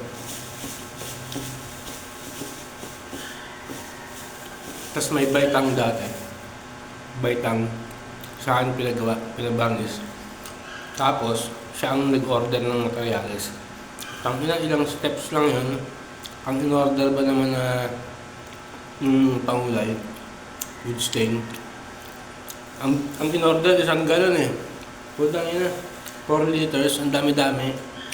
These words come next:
Eh, ano lang yun eh. Ilang baitang lang yun. Parang wala pang thirty steps yun. Wala pang thirty steps eh.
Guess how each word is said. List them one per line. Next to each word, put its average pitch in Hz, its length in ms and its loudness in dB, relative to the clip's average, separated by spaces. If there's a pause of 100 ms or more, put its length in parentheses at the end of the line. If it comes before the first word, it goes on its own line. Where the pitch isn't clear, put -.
(640)
Eh, 165 320 6
ano 156 240 6
lang 160 160 6
yun 165 240 2
eh. - 40 -2 (1200)
Ilang 143 240 4
baitang 143 400 4
lang 143 160 2
yun. 156 160 0
Parang 135 320 0
wala 135 160 4
pang 131 160 -2 (1400)
thirty 131 320 2
steps - 400 -4
yun. 147 160 0
Wala 123 240 0
pang 120 160 0
thirty 120 240 -2
steps - 400 -6
eh. 107 80 -8